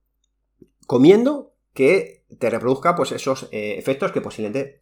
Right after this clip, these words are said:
sean parecidos a lo de un ayuno, ¿no? Entonces, si,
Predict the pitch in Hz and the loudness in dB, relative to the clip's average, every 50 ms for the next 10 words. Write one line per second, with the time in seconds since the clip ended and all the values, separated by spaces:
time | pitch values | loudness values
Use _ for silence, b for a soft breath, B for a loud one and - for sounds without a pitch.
0 | _ _ _ - 110 104 104 110 107 - 113 117 120 - - - 98 95 92 95 | _ _ _ -10 -8 -6 -6 -6 -6 -4 -6 -6 -6 -6 -10 -10 -10 -8 -6 -6
1 | 95 95 98 104 117 117 107 101 - - - - 110 139 202 226 B B B B | -6 -6 -6 -4 -4 -4 -4 -6 -8 -14 -20 -10 -6 -4 -4 -4 B B B B
2 | B B B B B B 107 113 110 123 117 107 - 110 95 - - _ _ _ | B B B B B B -10 -8 -6 -4 -6 -4 -6 -8 -8 -8 -12 _ _ _
3 | _ _ _ _ _ _ _ _ _ _ _ _ _ _ _ - - - 113 113 | _ _ _ _ _ _ _ _ _ _ _ _ _ _ _ -18 -14 -10 -8 -6
4 | 117 | -6